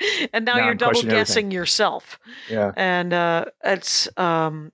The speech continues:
Speaker 1: that's, yeah, I'm, I'm surprised that they didn't riot. Like, just start breaking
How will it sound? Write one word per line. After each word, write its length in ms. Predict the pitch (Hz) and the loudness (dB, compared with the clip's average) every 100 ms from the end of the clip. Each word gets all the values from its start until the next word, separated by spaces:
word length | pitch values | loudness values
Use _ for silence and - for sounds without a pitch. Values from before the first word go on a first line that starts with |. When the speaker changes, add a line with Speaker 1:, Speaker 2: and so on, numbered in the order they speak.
| - | -4
Speaker 1:
that's, 500 | 202 226 - - - _ _ _ _ - _ | -2 -2 -4 -6 -6 _ _ _ _ -20 _
yeah, 160 | 226 226 | -4 -2
I'm, 320 | 196 285 294 - | 0 0 -2 -2
I'm 160 | 277 359 | -2 2
surprised 480 | 294 294 262 226 | 0 2 0 2
that 160 | - 214 _ - | 0 0 _ 0
they 140 | 240 | 2
didn't 340 | 233 208 202 - | 2 0 -4 -14
riot. 760 | 170 175 196 254 - - - - _ _ _ _ | -4 0 0 0 -6 -12 -14 -14 _ _ _ _
Like, 160 | 196 185 | -4 0
just 240 | 247 - | 0 2
start 320 | - 226 202 | 2 2 0
breaking 520 | - 196 220 233 214 | 0 0 2 0 -2